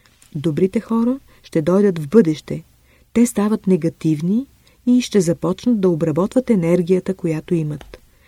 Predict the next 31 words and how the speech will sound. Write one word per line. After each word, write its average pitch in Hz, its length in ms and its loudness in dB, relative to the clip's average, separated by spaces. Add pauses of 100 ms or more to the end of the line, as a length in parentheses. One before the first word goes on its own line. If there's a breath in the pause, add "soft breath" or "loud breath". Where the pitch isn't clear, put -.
(260 soft breath)
Добрият 165 460 2
поет, 247 340 2 (140)
като 160 220 -2
дойде 165 340 0
в - 40 -12
света, 247 380 -2 (220 loud breath)
създава 170 460 -2
нова 165 380 -2
поезия 226 640 0 (160)
от - 220 -8
лошия 202 420 -2
живот 185 400 -4
на 185 100 -4
хората. 165 480 -6 (920 soft breath)
Ученият 220 600 4 (140 soft breath)
ще - 180 -2
създаде 165 440 0
нова 180 260 0
наука, 196 480 2 (240)
музикантът – 175 760 -4 (200 soft breath)
нови 175 340 0
мелодии 190 640 2 (260 soft breath)
и 208 80 2
така 214 360 -4
ще - 140 -4
се 247 140 -4
поставят 185 500 -4
основите 196 640 -4 (260)
на 175 160 -6
нова 156 280 -6
култура. 160 560 -6